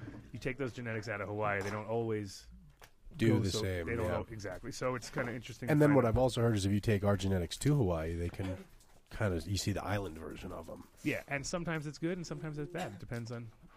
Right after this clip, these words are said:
Speaker 1: depends on the, you know, the actual strain to strain.
Speaker 2: Right on.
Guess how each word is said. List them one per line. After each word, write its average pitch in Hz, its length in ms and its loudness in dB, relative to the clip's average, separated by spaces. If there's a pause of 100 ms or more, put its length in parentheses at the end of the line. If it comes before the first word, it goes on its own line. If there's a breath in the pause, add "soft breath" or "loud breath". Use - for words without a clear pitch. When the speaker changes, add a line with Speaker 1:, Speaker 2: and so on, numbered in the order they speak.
(140)
Speaker 1:
depends 135 340 -12
on 123 220 -8
the, 117 180 -6
you 139 80 -10
know, 104 220 -12 (180)
the 107 220 -10
actual 101 220 -12
strain 107 260 -10
to 101 60 -10
strain. 123 260 -10 (1160 loud breath)
Speaker 2:
Right 110 220 8
on. 131 200 6